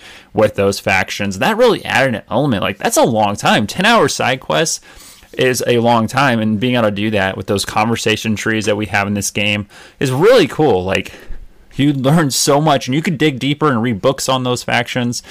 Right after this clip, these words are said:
So I think that's something that was really cool. You'd gain skills if you read a book on the faction. We'll see how they could integrate that into Starfield, but there's little things like that. Those small details made it so good. Something similar to dragons in Starfield would be really neat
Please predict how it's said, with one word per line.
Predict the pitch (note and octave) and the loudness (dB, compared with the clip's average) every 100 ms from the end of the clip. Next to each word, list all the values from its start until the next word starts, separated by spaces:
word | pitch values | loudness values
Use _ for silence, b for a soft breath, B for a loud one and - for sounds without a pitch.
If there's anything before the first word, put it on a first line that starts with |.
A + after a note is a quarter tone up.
| B B | B B
So | - | -2
I | C3 | 0
think | D3+ D#3 | 0 0
that's | C#3+ - | 0 0
something | - B2 B2+ | -4 -2 -2
that | A#2 | -2
was | G2+ G2 | -4 -2
really | A2 A#2+ A2+ | 0 2 0
cool. | - A#2 A#2 | -2 0 0
You'd | A2+ G#2 | 0 -4
gain | G2+ A2+ G#2 | -2 -2 -2
skills | - A#2 A2+ A#2 G#2 | -4 0 0 0 -2
if | |
you | G2+ | -6
read | G2 A2 | 0 2
a | A2+ | 2
book | G2 G#2+ - B B - | 2 0 0 B B -2
on | A2+ | 0
the | A2 | 0
faction. | A2 G#2 - A2+ | -2 -2 -2 -4
We'll | G#2+ | -4
see | - C3 | -2 -2
how | A2+ | -2
they | A#2 A2 | 0 -2
could | G#2 | -4
integrate | G2 G#2+ G#2+ G#2 | -6 -6 -6 -4
that | G#2 G2+ | -4 -4
into | F#2+ | -8
Starfield, | - G2+ G2 - G2+ G2 | -2 0 0 0 -2 -2
but | F#2+ | -2
there's | A2+ G#2+ | -2 -2
little | C3+ D3+ | 0 0
things | C#3+ C3 B2 | 2 -2 -2
like | A2 G2 G2+ | -4 -4 -2
that. | G#2 G#2 - _ _ _ _ _ _ _ | 0 0 -4 _ _ _ _ _ _ _
Those | - A#2+ - | -2 0 0
small | A#2+ G#2 | 2 2
details | G#2 G2+ G2+ G2 | 0 -2 -2 -2
made | G2 F#2 | -2 -6
it | |
so | - F#2+ | -4 -4
good. | F#2+ G2 - | -2 -4 0
Something | D3 F3 | 0 2
similar | C#3+ D3 C#3+ C3 | 0 0 0 0
to | A2+ | 0
dragons | G#2 G2+ A2 C3 D3 - b b b b b | -2 -4 -4 -4 -4 -8 b b b b b
in | - C3 | -2 0
Starfield | D3 - A2 A2+ B2 A#2+ | 0 2 0 2 0 0
would | B2 | -2
be | A2+ | -2
really | G2 G2+ A#2 | 0 2 2
neat | A2+ G2 A2 D3 | 0 0 -2 -4